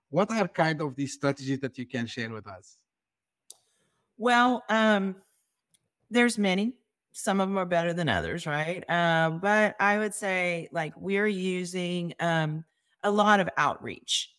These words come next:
Speaker 2: Okay. And so I thank you so much for being interested in, in this topic, because it's important that everyone, you know, climate change and the, and the bad effects of climate change are not just for scientists anymore. Everyone's starting to freak out about it, right?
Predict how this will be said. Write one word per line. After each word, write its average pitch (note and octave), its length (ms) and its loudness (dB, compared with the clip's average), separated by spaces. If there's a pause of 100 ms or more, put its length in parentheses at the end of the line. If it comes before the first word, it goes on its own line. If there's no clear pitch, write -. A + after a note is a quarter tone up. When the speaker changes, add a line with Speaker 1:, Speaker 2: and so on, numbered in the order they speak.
(360)
Speaker 2:
Okay. D#3 420 -6
And E3 160 -4
so D3+ 560 -2
I D#3 60 -2
thank F3 300 -4
you D#3+ 60 -6
so F#3 240 -2
much D#3+ 520 -2 (340)
for E3 180 2
being E3 260 0
interested E3 580 -4
in, D#3 380 -10
in D#3 500 -6
this E3+ 200 -4
topic, - 680 -4
because D#3+ 520 0
it's - 200 -6
important D#3 580 -6
that C#3+ 200 -14
everyone, C#3 640 -6
you E3 120 -10
know, C#3+ 200 -12 (280)
climate A#3+ 320 4
change G3+ 460 2
and D#3 160 -4
the, D#3 240 -12
and D#3 180 -4
the D3+ 60 -6
bad F3 240 2
effects F3 320 -2
of E3 60 -20
climate E3 240 -4
change D#3+ 180 -4
are D#3 60 0
not D#3 260 2
just D#3+ 160 -6
for E3 80 -6
scientists C#3 540 -8
anymore. - 400 -18
Everyone's E3+ 460 2
starting - 200 -8
to B2 60 -4
freak - 260 -8
out C#2+ 160 2
about E2+ 220 -2
it, - 120 -4
right? C3+ 320 2